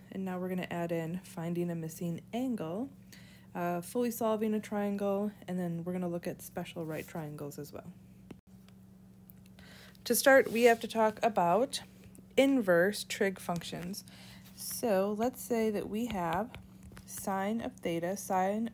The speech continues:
of an angle, is equal to a value, x, and this time we want to find the angle. So how do we isolate theta? So just like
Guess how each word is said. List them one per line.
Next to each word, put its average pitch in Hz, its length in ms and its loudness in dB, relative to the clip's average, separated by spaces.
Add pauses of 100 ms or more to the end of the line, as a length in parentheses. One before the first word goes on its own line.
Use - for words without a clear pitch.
(140)
of 202 140 -2
an 240 200 -2
angle, 165 480 -4 (1040)
is 185 220 -2
equal 226 300 -2
to 208 460 0
a 196 80 -2
value, 170 540 0 (420)
x, - 440 -6 (960)
and 185 240 0
this 277 160 2
time 208 420 4
we 220 120 2
want 240 260 0
to 247 100 -4
find 180 680 0 (920)
the 180 240 -4
angle. 190 420 -4 (800)
So 208 120 -2
how 208 180 4
do 214 60 4
we 226 140 2 (100)
isolate 190 560 0 (120)
theta? 254 360 0 (1040)
So 214 340 4
just 190 160 -4
like 208 160 2